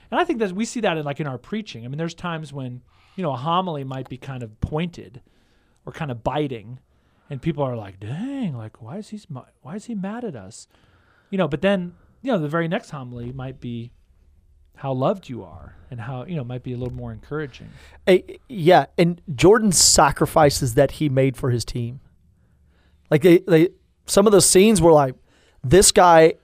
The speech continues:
Speaker 2: is doing things because he, in order to lead this, he has to be at an elevated level.
Speaker 1: Yeah.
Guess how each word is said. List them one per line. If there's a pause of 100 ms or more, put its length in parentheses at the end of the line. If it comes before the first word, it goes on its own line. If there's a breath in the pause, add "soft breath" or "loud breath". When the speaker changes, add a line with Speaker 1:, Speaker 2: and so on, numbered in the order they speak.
(200)
Speaker 2:
is
doing
things (260 soft breath)
because
he, (180)
in
order
to
lead
this,
he
has
to
be
at
an
elevated
level.
Speaker 1:
Yeah.